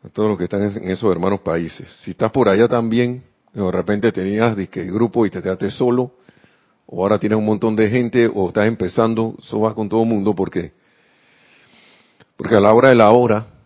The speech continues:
el grupo empieza con uno. Y después el, el grupo sigue siendo uno. Siempre y cuando estés enfocado en la presencia yo soy.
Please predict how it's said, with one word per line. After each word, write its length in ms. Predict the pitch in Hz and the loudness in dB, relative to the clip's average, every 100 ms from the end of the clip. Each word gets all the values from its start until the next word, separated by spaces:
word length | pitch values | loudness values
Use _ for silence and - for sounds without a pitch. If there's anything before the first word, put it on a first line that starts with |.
| _ _ _ _ _ _ _ | _ _ _ _ _ _ _
el 140 | - 101 | -6 -2
grupo 220 | 107 107 | 0 0
empieza 280 | 107 107 - | -2 -2 -2
con 160 | 87 | -2
uno. 240 | 98 85 - - - - - - - - _ _ _ _ _ _ _ _ _ _ _ _ _ | -4 -6 -10 -18 -20 -20 -20 -20 -20 -20 _ _ _ _ _ _ _ _ _ _ _ _ _
Y 120 | - | -4
después 400 | 101 - 131 123 | -2 0 4 4
el, 140 | 123 98 - | 2 -4 -6
el 220 | 113 98 | -4 -2
grupo 260 | 104 131 101 | 2 2 0
sigue 200 | 117 101 | 0 -2
siendo 280 | 101 104 95 | 0 0 2
uno. 340 | 101 92 80 - - _ _ _ _ _ _ _ _ _ _ _ | 2 0 -8 -16 -20 _ _ _ _ _ _ _ _ _ _ _
Siempre 280 | - 98 98 | -6 -2 0
y 20 | |
cuando 160 | 104 | 0
estés 160 | 101 110 | 0 0
enfocado 360 | 104 90 95 98 | -2 -2 0 0
en 60 | |
la 80 | 98 | -2
presencia 460 | - 80 87 - 87 | -6 -10 -8 -4 -4
yo 160 | 85 | -4
soy. 280 | - 82 69 | -8 -12 -12